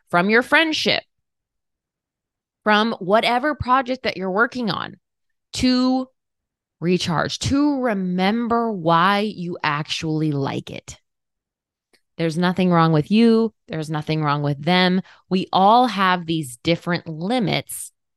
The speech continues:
where we just kind of tap out. You know, it's like when you're, when you're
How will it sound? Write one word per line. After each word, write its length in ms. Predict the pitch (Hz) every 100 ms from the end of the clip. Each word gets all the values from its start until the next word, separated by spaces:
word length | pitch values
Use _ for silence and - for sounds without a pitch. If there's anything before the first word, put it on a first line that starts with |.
| _ -
where 160 | 208
we 100 | 233
just 380 | 202 240 294 -
kind 240 | - 269
of 80 | 311
tap 340 | - 233 262 -
out. 340 | 277 - - _ _ _ _ _ _ _ _ -
You 80 | 196
know, 140 | 208
it's 160 | 190 214
like 180 | 196
when 140 | 208 208
you're, 340 | 196 175 165 180
when 160 | 190
you're 480 | 180 175 156 147